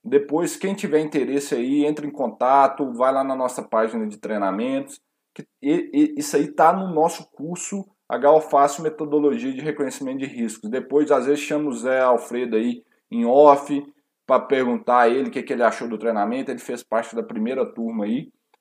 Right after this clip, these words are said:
mas ele, a isso a gente aborda lá. Eu não vou conseguir abordar isso aqui agora, tá bom? Mas vou fazer uma live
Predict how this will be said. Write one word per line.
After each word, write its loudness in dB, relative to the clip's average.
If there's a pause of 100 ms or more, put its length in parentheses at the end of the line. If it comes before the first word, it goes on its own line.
(120)
mas -2
ele, -2 (440)
a 0
isso -2
a 2
gente -4
aborda 2
lá. 2
Eu 0
não -4
vou 0
conseguir -6
abordar 2
isso -4
aqui -6
agora, 2
tá -2
bom? 2 (260)
Mas -4 (160)
vou 4
fazer -4
uma 0
live 0